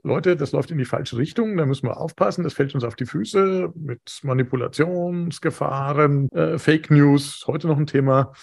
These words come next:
Gerade gestern habe ich dazu ein Interview gegeben, äh, aber eben auch, ne, so Sachen wie Depressionen und so weiter bei jungen Leuten.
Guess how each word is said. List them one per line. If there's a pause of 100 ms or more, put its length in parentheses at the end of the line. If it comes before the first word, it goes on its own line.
(220)
Gerade
gestern
habe
ich
dazu
ein
Interview
gegeben,
äh, (100)
aber
eben
auch,
ne,
so
Sachen
wie
Depressionen
und
so
weiter
bei
jungen
Leuten.